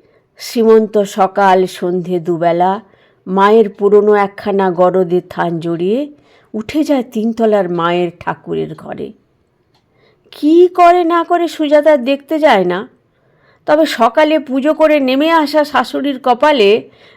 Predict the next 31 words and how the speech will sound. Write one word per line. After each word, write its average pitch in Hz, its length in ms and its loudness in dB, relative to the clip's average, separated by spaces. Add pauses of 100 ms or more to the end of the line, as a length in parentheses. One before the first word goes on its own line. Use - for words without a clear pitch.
যেমন 262 260 2
ছোট্ট 262 340 -2
একটা 285 220 4
চন্দনের 269 500 0 (120)
টিপ 277 220 -6
থাকতো, 294 400 -4 (720)
তেমনি 302 320 4
ছোট্ট 254 320 -4
একটা 262 280 0
টিপ 254 400 -4 (540)
শ্রীমন্তর 277 600 0
কপালেও 175 480 0
দেখতে 160 360 -10
পায়। 156 280 -12 (880)
ভাত 285 340 -4
খেতে 320 320 -4
বসেও 269 560 -4
রয়ে 240 220 0
যায় 185 200 0
সেটা, - 360 -14 (880)
অফিস 254 440 -2
যাবার 226 260 2
সময় 196 360 -4
মুছে 165 340 -8
ফেলে। 147 320 -16 (1400)
সুমন্ত 285 520 0
এক 269 240 4
একদিন 262 300 -2
হেসে 226 280 0
হেসে 240 240 -2
বলে, 196 600 2